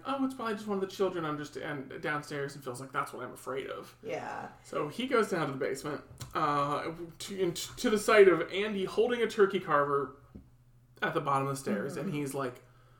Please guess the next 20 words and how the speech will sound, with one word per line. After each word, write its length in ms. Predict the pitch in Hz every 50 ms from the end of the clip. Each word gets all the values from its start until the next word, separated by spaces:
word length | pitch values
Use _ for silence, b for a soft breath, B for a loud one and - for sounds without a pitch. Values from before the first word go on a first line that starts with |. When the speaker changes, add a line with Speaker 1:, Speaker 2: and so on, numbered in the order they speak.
| b -
Speaker 2:
"Put 140 | 175 170 -
it 160 | 240 247 -
down." 360 | 233 202 190 180 175 170 170
Speaker 1:
"Put 120 | 165 165
it 40 | - -
down, 360 | 175 170 175 185 196 202 202
and 100 | 160 160
we 80 | 147 135
can 120 | 147 156
talk." 360 | 139 - 127 - - - - -
And 140 | - 160 165
he 40 |
Speaker 2:
Yeah. 280 | 175 165 - - - - - - - -
Speaker 1:
and 80 | - 233
he's 220 | 247 247 214 196 - - - - - - - - - - - 196 - - - -
de-escalating 800 | - 156 160 151 147 - - - 220 240 277 285 285 226 143 135
really 380 | 131 131 139 143 143 143 139 135
well. 400 | 131 127 - - - - - 208
Speaker 2:
Yeah. 520 | 202 190 185 165 160 - - - - - - -
Speaker 1:
He's, 100 | 190